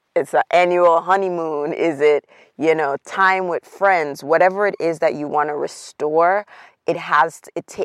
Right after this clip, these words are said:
and it, and it's important to you, and it has value yesterday, today, and will continue to have value, then be intentional about it. Schedule that time and, and keep that time, keep that time commitment, right?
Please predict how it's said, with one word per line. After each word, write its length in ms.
and 140
it, 100
and 140
it's 160
important 600
to 120
you, 140
and 160
it 80
has 260
value 720
yesterday, 640
today, 320
and 140
will 80
continue 560
to 160
have 300
value, 520
then 400
be 160
intentional 640
about 320
it. 100
Schedule 640
that 220
time 600
and, 360
and 200
keep 320
that 240
time, 360
keep 240
that 220
time 260
commitment, 580
right? 240